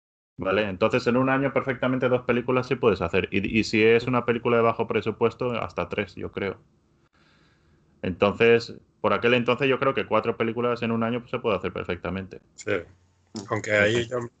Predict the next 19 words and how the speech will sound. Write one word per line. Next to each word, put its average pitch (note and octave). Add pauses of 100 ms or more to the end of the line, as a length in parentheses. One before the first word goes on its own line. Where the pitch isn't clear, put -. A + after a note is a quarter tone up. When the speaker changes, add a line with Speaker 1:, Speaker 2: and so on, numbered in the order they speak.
(160)
Speaker 2:
yo B2
creo A#2
que A#2+
tardaban F#2+
más, G2
¿no? A2+ (680)
Por F#2+
el F#2+
tema G#2
de G2
los G2
efectos A2
y A2
demás, G2+
no G#2+
había G#2
tanta G2+ (1000)
Speaker 1:
Puede G2
ser. F2+